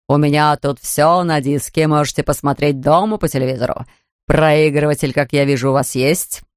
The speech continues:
Джонатан в мгновение ока вставил диск в проигрыватель, все уселись поближе, шторы задёрнули, и он нажал на кнопку. Когда на экране появились первые кадры,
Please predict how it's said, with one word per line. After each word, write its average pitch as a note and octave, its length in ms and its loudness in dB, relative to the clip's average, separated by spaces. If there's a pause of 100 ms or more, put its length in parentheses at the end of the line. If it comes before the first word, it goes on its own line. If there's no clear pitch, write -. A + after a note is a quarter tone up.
(420)
Джонатан A3+ 500 2
в G#3 40 0
мгновение G3+ 600 0
ока G3 220 -2
вставил E3 440 -2
диск D#3+ 300 -4
в - 40 -20
проигрыватель, F#3 720 -2 (440)
все G#3 180 0
уселись G3 400 0
поближе, G#3 480 0
шторы F3 340 -2
задёрнули, G3+ 680 0 (400)
и B3 80 2
он A#3+ 100 2
нажал G3 300 0
на C#3 140 -2
кнопку. - 460 -10 (720)
Когда E3+ 340 0
на E3 180 2
экране D#3+ 460 -2
появились D3+ 520 0
первые C#3+ 360 -2
кадры, C#3+ 460 -2